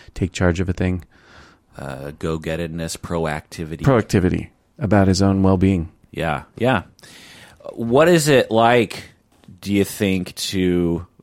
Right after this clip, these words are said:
Speaker 2: grow up with narcissistic or borderline parents? You know, um, you're, what, what do we imagine for a young, a young boy would that be like, do you think?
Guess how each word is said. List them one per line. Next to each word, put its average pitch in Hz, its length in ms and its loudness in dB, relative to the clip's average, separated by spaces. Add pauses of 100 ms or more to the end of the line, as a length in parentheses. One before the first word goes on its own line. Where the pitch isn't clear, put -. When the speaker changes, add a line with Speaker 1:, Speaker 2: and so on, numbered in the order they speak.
(120)
Speaker 2:
grow 95 300 2
up 90 220 2
with 82 480 -4
narcissistic 82 880 -6
or 73 100 -4
borderline 73 580 -4
parents? - 760 -12
You 69 120 -12
know, 69 220 -10 (500)
um, 69 500 -8 (1200)
you're, 82 500 -4 (100)
what, 87 800 -4
what 98 520 0 (240)
do 98 180 -2
we 90 140 0
imagine 82 640 -2
for 76 460 -4
a 80 80 -6
young, 82 680 -6 (960)
a 78 100 -4
young 80 440 -4
boy 76 600 -2 (220)
would 80 180 -8
that 71 240 -10
be 80 180 -6
like, 60 460 -12 (360)
do 73 60 -16
you 67 80 -12
think? - 280 -16